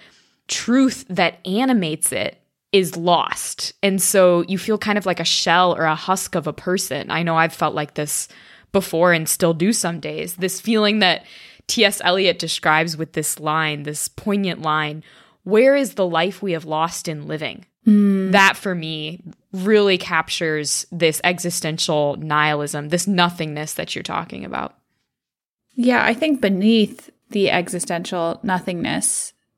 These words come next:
Speaker 2: there is a philosophy that many of us aren't even aware of, of nihilism, that takes such an extreme form of nothingness that many of us would shy away from and argue that, you know, we're not nihilists,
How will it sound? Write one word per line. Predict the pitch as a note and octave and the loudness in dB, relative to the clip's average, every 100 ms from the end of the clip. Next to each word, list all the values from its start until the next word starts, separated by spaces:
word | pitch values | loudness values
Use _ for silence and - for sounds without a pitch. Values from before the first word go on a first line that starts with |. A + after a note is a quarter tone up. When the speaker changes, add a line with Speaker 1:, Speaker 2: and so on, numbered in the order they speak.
| _ _ - | _ _ 0
Speaker 2:
there | G3+ | 2
is | F#3+ | 2
a | F#3 | 0
philosophy | - F3 E3+ - G3+ F3+ | 0 2 4 2 0 -2
that | E3+ - | 0 -2
many | F#3 F#3 F#3+ | 0 0 0
of | |
us | E3 E3+ | -2 -2
aren't | F3 F#3 | -2 -2
even | F#3 F3+ | -4 -4
aware | E3+ D#3+ F3+ G#3+ | -2 2 4 4
of, | D#3 F3 F#3 - | 4 0 -2 -6
of | - F#3+ F#3 | -4 -4 -2
nihilism, | F#3 E3+ F#3 E3+ E3 - F2 - G#3+ - _ _ _ _ _ | 2 2 2 0 -2 -4 -6 -6 -8 -14 _ _ _ _ _
that | - G3+ F#3+ E3+ E3+ - _ _ _ | -4 2 4 4 2 -2 _ _ _
takes | - - A3+ - | -10 0 0 2
such | F3+ F3+ | -2 -2
an | E3 | -8
extreme | E3 - - F#3+ F#3+ F3+ | -6 -8 -6 -4 -4 -4
form | - - F3+ F3 F3 G#3+ A3 | -6 -4 -2 0 0 0 0
of | E3+ D#3+ E3 | 0 0 0
nothingness | F3+ G#3 F3+ D#3 D3+ D3 | 0 2 0 -2 -2 -2
that | E3 D3 | 0 -2
many | F3+ E3 G#3 | 0 2 4
of | D#3 | 4
us | D#3+ - | 2 0
would | D#3+ D#3 - _ _ _ _ _ _ - | -4 -6 -8 _ _ _ _ _ _ -12
shy | - E3 | 0 2
away | D#3+ D#3 | 4 2
from | E3 E3+ E3 | 0 0 -2
and | D3+ D3+ | -2 -2
argue | E3+ F3 E3 | -2 -2 -2
that, | D3+ - _ - | -4 -4 _ -8
you | F3+ | -6
know, | D3+ | -2
we're | D#3 | -2
not | D3+ D3+ - | 0 2 2
nihilists, | D#3 D3+ D#3 D3+ D#3+ - | 0 0 0 0 0 -2